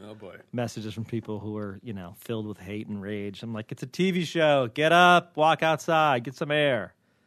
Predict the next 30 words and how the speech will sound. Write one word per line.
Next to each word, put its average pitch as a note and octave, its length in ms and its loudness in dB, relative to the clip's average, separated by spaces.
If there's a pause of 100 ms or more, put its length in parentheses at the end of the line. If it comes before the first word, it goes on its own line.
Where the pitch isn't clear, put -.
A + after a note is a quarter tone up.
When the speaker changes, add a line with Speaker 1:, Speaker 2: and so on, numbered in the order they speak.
(200)
Speaker 2:
Just C3 160 -10
'cause D3 100 -2
it's D3 140 -4
not D#3 160 0
coming D3+ 180 -2
back. D3+ 160 -6 (200)
A A3 40 -2
lot C4+ 180 6
of A3+ 60 2
times, G3 140 2
I A#3 160 2
feel C4 140 -4
sad A#2+ 260 -2
when A2 100 -4
shows G2+ 220 -8
don't F#2 160 -12
come G2+ 140 -12
back. G2 280 -12
You - 440 -20
don't G3+ 80 -6
see - 140 -8
me E3+ 100 -2
writing G2 220 -8
a F2+ 60 -12
letter F2+ 240 -12
to E2+ 120 -18
the E2+ 200 -14 (640)
editor G2 580 -8
or F2+ 80 -8
the E2 160 -12